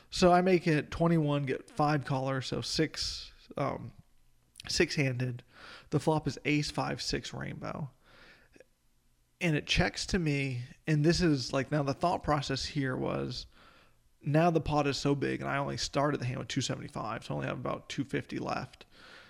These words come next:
And I was like, "Well, I'm gonna easily be able to get all this money in." And there's no draws, ace is never folding, which, again, reason to bet, but, you know, the, so I was like, "Well,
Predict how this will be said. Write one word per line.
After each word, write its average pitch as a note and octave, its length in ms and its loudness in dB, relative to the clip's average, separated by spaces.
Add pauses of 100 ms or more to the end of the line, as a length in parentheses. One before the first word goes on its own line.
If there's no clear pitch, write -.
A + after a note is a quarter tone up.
(140)
And D#3 120 0
I D#3 40 4
was C#3 160 4
like, C#3 120 0
"Well, C#3+ 200 2
I'm D3+ 160 0
gonna D#3 240 2
easily D3 300 4
be C#3 40 2
able C3 80 0
to C3+ 60 -4
get B2 100 -2
all A#2+ 140 -4
this C3 180 -6
money B2+ 320 -4
in." B2+ 440 -8 (1500)
And D#3 600 0 (960)
there's C#3+ 260 4
no D#3 400 8
draws, C#3+ 580 2
ace D#3+ 260 6
is C#3 100 0
never C#3+ 220 4
folding, C3+ 800 -2
which, - 200 -8
again, B2+ 360 -4
reason C#3 320 6
to A#2+ 80 -4
bet, C3 320 -4
but, C#3 260 0 (1160)
you D#3+ 100 4
know, C#3+ 100 8
the, B2+ 540 2 (760)
so E3 180 0
I D#3 40 4
was D3 100 2
like, C#3+ 140 2
"Well, D#3 340 4